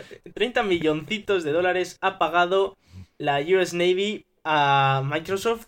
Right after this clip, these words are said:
para que le siga proporcionando actualizaciones de, de seguridad y parches, <laughs> ni más ni menos.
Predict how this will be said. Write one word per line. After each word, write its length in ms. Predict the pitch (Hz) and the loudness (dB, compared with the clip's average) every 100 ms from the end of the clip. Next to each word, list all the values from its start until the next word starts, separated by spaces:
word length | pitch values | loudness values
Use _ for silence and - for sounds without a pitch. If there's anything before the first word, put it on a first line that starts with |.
| _ | _
para 540 | 190 226 233 247 - _ _ | 2 4 6 2 0 _ _
que 460 | - 160 151 151 143 | -4 0 2 2 0
le 140 | 143 143 | 0 0
siga 280 | 190 196 214 | 4 6 6
proporcionando 600 | 214 190 180 175 196 208 | 6 6 6 4 6 6
actualizaciones 640 | 190 160 156 147 165 175 | 4 2 2 2 2 2
de, 260 | 170 147 135 | 4 2 2
de 80 | 135 | -2
seguridad 460 | 135 127 127 156 | -2 -2 2 6
y 80 | 175 | 4
parches, 760 | 135 147 143 - 120 - - - | 4 0 0 -8 -10 -10 -10 -12
<laughs> 40 | |
ni 100 | 160 | -4
más 260 | 180 190 180 | 2 4 4
ni 140 | 135 | 0
menos. 460 | 123 123 117 - - | -4 -8 -10 -16 -18